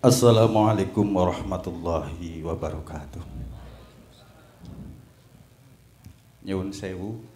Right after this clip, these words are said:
mangke niki kelintu napa nggih sanes kula napa? Dumateng para bapak sedaya, monggo sareng-sareng kula panjenengan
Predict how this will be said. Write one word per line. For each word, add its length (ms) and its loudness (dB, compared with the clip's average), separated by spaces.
mangke 240 -12
niki 400 -10
kelintu 560 -6
napa 240 -4
nggih 160 -6
sanes 400 -8
kula 240 -10
napa? 240 -12
Dumateng 480 2
para 320 2
bapak 320 -2
sedaya, 640 0
monggo 480 -6
sareng-sareng 880 -12
kula 240 -8
panjenengan 720 -14